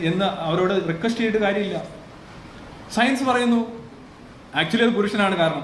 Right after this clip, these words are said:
പുരുഷൻ കാരണമാണെന്നല്ല ഞാൻ പറഞ്ഞത്, അത് തെറ്റായ സയൻസാണ്. പുരുഷനിൽ നിന്ന് മാത്രമേ ഒരു പുരുഷ പ്ര-, പ്രജയ്ക്കുള്ള സെക്ഷൽ ക്രോമസോം കിട്ടുകയുള്ളൂ. ഗോവയിൽ ഏകീകൃത സിവിൽ കോഡ് തന്നെയാണ് ഉള്ളത്, എല്ലാവർക്കും ഒറ്റ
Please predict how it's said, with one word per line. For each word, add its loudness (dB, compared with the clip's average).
പുരുഷൻ -4
കാരണമാണെന്നല്ല 2
ഞാൻ -4
പറഞ്ഞത്, -8
അത് -2
തെറ്റായ 2
സയൻസാണ്. -4
പുരുഷനിൽ 2
നിന്ന് 4
മാത്രമേ 2
ഒരു 0
പുരുഷ 0
പ്ര-, -4
പ്രജയ്ക്കുള്ള 0
സെക്ഷൽ -4
ക്രോമസോം -4
കിട്ടുകയുള്ളൂ. -4
ഗോവയിൽ 2
ഏകീകൃത 2
സിവിൽ -2
കോഡ് 0
തന്നെയാണ് -2
ഉള്ളത്, -2
എല്ലാവർക്കും 2
ഒറ്റ -6